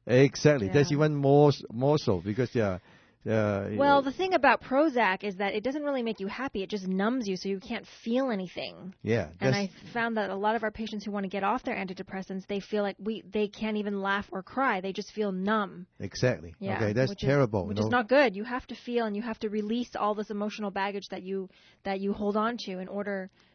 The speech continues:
Speaker 2: to get healthy.
Speaker 1: And all the bl-, uh, the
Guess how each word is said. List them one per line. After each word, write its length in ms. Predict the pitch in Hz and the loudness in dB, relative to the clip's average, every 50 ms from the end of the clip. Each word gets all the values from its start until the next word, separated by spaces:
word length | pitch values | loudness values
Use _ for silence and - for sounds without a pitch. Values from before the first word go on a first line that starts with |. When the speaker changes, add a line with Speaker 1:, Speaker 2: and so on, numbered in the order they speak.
| _ _ - | _ _ -14
Speaker 2:
to 100 | - 208 190 | -10 -8 -8
get 140 | 202 185 | -8 -6
healthy. 320 | 208 214 202 202 - 120 120 | -8 -8 -10 -8 -6 -6 -4
Speaker 1:
And 100 | 123 117 | -2 0
all 300 | 113 123 135 156 160 160 | 2 2 4 4 4 4
the 140 | 147 135 120 | 4 4 2
bl-, 200 | - - 131 92 | 2 0 -2 0
uh, 240 | 107 117 117 113 | 0 0 0 0
the 400 | 110 101 113 110 110 110 110 110 | 2 2 2 2 2 2 0 0